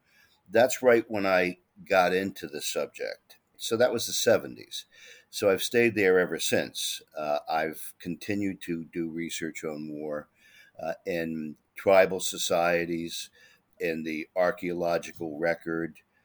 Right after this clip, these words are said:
uh, in primatology,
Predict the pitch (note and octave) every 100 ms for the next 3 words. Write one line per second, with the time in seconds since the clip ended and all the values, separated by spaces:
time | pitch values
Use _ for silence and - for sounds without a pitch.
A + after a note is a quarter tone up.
0 | _ _ - D#2+ D2+ - F#2 E2 D#2 D#2
1 | D#2 D2+ _ _ _ F#2 F2+ F2 - F#2+
2 | F2 F2+ E2 E2 D#2 D#2 D2